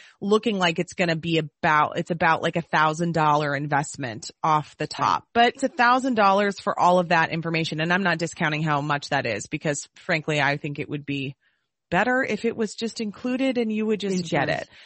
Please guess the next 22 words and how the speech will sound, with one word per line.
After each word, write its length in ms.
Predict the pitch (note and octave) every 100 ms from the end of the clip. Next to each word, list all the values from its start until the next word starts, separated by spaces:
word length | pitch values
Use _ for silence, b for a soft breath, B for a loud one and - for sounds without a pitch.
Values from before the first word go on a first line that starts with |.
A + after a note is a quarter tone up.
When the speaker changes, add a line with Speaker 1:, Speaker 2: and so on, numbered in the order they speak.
| B
Speaker 1:
it. 60 | F3+
Speaker 2:
Yeah. 160 | D3+ C3+ G#3+ F#3+
Speaker 1:
Um, 160 | F3 - G3
but 220 | C4 B3+
at 160 | -
the 80 | B3+
same 280 | A#3+ C4 B3
time, 680 | - D#4 D#4 G#3 F#3+ G3 F3+ _ _ _ _ _ _
when 180 | G3+ G#3+
I 80 | G#3
think 180 | A#3
about, 300 | A3+ G3+ F#3+
like, 160 | G3 F#3
that 320 | F3+ F#3 -
thousand 340 | G3 F#3 F#3 F#3
dollar 300 | F3+ F3 E3+
investment 600 | F3+ A#3+ - G3 E3+ -
in 320 | - E3+ E3 b b b -
really 240 | G3+ G3
knowing 480 | F#3+ F#3 G3 G3+ F#3+
where 180 | F3+ E3
I'm 140 | D#3+